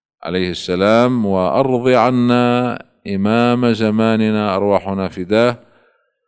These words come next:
والحمد لله رب العالمين. إلى روح الإمام الخميني القائل رضوان الله تعالى عليه، وأرواح علمائنا الماضين الأبرار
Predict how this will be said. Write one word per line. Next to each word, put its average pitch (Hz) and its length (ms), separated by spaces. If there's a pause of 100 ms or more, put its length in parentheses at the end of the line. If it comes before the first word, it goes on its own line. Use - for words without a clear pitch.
(200)
والحمد 117 480
لله 104 460
رب 92 200
العالمين. 90 680
إلى 95 240
روح 101 280
الإمام 90 720
الخميني 85 880
القائل 80 540 (380)
رضوان 87 320
الله 92 260
تعالى 80 420
عليه، 80 300
وأرواح 80 580
علمائنا 80 680
الماضين 80 520
الأبرار 90 800